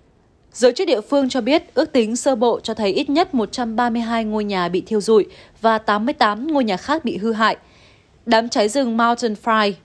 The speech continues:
bùng phát vào sáng ngày sáu tháng mười một, sau đó nhanh chóng lan rộng do gió giật mạnh lên tới một trăm ba mươi ki-lô-mét trên giờ. Ngày mùng tám tháng mười một, gió đã bắt đầu giảm, mang lại hy vọng cho các lực lượng chữa cháy và cứu hộ.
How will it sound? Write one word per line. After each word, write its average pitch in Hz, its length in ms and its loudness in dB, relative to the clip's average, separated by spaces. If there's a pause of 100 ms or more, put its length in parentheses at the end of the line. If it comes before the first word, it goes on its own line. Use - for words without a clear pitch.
bùng 233 160 0
phát 311 260 -2
vào 233 120 2
sáng 202 340 -2
ngày 240 180 -2
sáu 180 240 0
tháng 202 180 -6
mười 254 100 0
một, 196 220 2 (280)
sau - 200 0
đó 220 160 0
nhanh 240 220 -2
chóng 202 200 -6
lan 220 140 0
rộng 208 220 2 (320)
do 214 240 2
gió 190 200 0
giật 247 200 0
mạnh 202 280 0
lên 202 220 -4
tới 185 180 0
một 226 180 -2
trăm 214 260 -4
ba 247 140 -2
mươi 233 140 -4
ki-lô-mét 214 360 -2
trên 233 140 -2
giờ. 185 260 4 (560)
Ngày 214 140 4
mùng 214 160 -2
tám 214 240 -2
tháng 220 160 -2
mười 277 100 2
một, 196 220 2 (280)
gió 202 280 2
đã 226 120 0
bắt 311 140 2
đầu 208 140 0
giảm, 180 300 0 (180)
mang 233 180 0
lại 214 180 2
hy 220 120 -2
vọng 196 260 0
cho 208 160 -4
các 254 100 -4
lực 214 200 -2
lượng 185 180 -2
chữa 220 140 -2
cháy 175 340 -2
và 226 100 -4
cứu 180 200 -2
hộ. 208 240 2